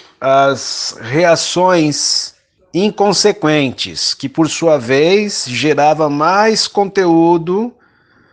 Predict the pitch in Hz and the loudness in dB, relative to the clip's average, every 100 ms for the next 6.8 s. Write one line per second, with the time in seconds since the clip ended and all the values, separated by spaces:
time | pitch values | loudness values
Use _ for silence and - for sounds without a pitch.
0 | _ - 123 135 160 151 160 147 147 135 | _ -4 0 2 2 0 -2 0 0 -2
1 | 139 127 127 131 127 120 120 127 147 202 | -2 0 2 2 2 2 0 -2 -2 -4
2 | 240 _ _ _ - 117 117 117 120 113 | -8 _ _ _ -10 -4 -2 0 -2 -4
3 | 120 120 123 127 127 120 113 - 120 131 | -6 -4 -2 0 -2 -4 -14 -12 -6 -2
4 | 139 120 - 123 117 113 107 101 98 107 | -2 -4 -4 0 0 0 0 -2 -4 -4
5 | 123 - 127 120 131 139 123 107 131 123 | -6 -8 -6 -4 0 0 0 -2 -6 -2
6 | 123 123 156 151 - 147 175 185 | -2 -2 -4 -8 -2 0 0 -2